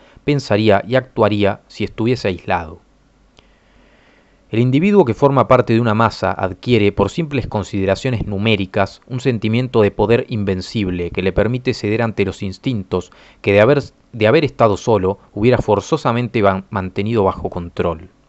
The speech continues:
Dentro de las masas, las personas estúpidas, ignorantes y envidiosas resultan liberadas de su sensación de insignificancia e impotencia, volviéndose poseídas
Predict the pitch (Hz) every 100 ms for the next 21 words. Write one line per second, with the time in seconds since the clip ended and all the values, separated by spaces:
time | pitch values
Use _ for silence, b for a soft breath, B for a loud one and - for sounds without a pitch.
0 | _ _ _ _ _ _ _ _ b b
1 | b b b b b _ 160 156 151 113
2 | 95 113 110 - 95 - - - 98 95
3 | 139 110 - - 104 101 92 90 - -
4 | 104 104 113 113 98 95 - 120 131 117
5 | 104 113 98 - 90 - b b - 101
6 | 151 147 131 107 101 123 127 101 92 98
7 | 104 - 95 131 131 113 98 110 95 95
8 | - - 127 123 123 101 95 - - 131
9 | 110 98 107 107 - 104 135 143 113 107
10 | - 92 101 101 90 85